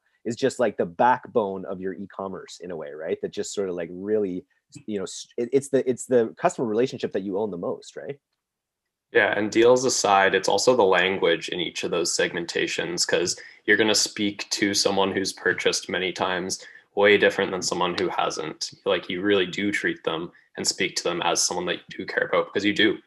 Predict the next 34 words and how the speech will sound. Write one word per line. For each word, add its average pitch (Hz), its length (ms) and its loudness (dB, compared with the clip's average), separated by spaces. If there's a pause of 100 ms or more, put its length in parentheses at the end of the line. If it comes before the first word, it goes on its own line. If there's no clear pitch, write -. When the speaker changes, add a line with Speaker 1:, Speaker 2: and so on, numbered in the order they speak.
(180)
Speaker 2:
They're 92 120 0
the 98 80 0
most 98 220 0
important 92 400 0
people - 260 -4
to 95 60 2
your 90 100 4
brand 87 280 0
at 82 80 -4
that - 180 -2
point. - 240 -4
They're 92 140 -2
so 95 260 0
involved. 87 640 0
They're 85 320 2 (280)
repeat 95 360 -4
purchasers, 92 540 -2
and 92 80 -6
they're 87 260 -4
people 98 220 -2
who 98 80 -4
you 92 120 -4
wanna 87 240 -2
keep - 220 -10
around 82 440 -4
because - 400 -4 (280)
they're 98 160 4
always 87 280 2
gonna 95 160 -2
be 87 120 -2
coming 90 320 -6
back. - 320 -2
And - 140 -8
so, 87 300 -2